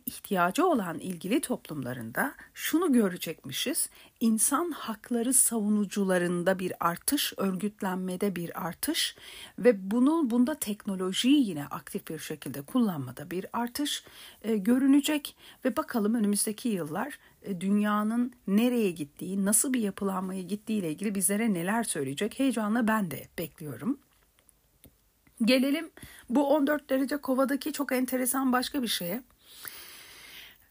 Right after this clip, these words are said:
Ee, hatırlıyor musunuz? Biz çocukken,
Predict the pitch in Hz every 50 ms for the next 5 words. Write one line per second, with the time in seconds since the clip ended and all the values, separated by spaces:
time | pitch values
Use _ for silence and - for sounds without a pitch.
0 | - - 208 247 269 269 269 262 262 262 254 262 254 254 254 254 240 - - -
1 | - - - - - - _ _ _ _ _ _ _ _ _ _ _ _ _ _
2 | _ _ - - _ _ - _ _ _ - - - _ - - 302 - 370 370
3 | 359 415 392 311 262 - - 208 196 180 185 - - 285 254 240 - - 262 247
4 | - 254 - - - - 175 160 170